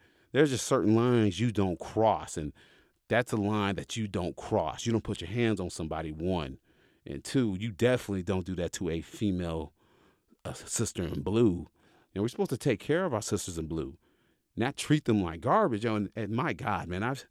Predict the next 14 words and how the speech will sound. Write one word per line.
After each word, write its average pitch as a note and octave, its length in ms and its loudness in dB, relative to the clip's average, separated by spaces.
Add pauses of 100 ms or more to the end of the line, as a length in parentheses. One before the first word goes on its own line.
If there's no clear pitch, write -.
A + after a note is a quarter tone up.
(320)
I've C3 140 -2
heard F3 640 2
so - 320 -2
much G#2+ 140 -2
stuff - 260 -2
over F2 180 -2
the F#2+ 100 -6
years. D3 320 0
So F2 280 0 (1120)
for C3 260 4
me E3+ 520 6
to - 180 -4
say B2+ 420 4
that G2 360 2